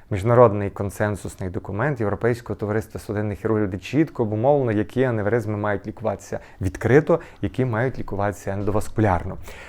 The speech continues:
Е, на-, насамперед скажу, чому саме так. Е, на сьогоднішній день найбільш надійною все-таки є відкрита операція. Чому? Тому що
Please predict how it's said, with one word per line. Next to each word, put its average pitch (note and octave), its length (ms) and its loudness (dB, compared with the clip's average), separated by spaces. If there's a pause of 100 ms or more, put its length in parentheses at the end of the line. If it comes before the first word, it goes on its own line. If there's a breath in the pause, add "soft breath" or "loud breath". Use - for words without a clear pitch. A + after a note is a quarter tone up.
(140)
Е, G2+ 120 -2
на-, G2+ 320 0
насамперед C#3 480 6
скажу, B2 280 0
чому A#2+ 340 2
саме G2 300 -2
так. - 280 -10 (440 loud breath)
Е, G2 260 2
на G#2 100 2
сьогоднішній D3 540 4
день B2 340 4 (100)
найбільш G#2 460 2
надійною G#2 540 0
все-таки - 380 -4
є G2 120 0
відкрита F#2+ 440 -6
операція. - 540 -14 (100)
Чому? G#2+ 340 0 (400 loud breath)
Тому A#2+ 280 4
що - 240 -6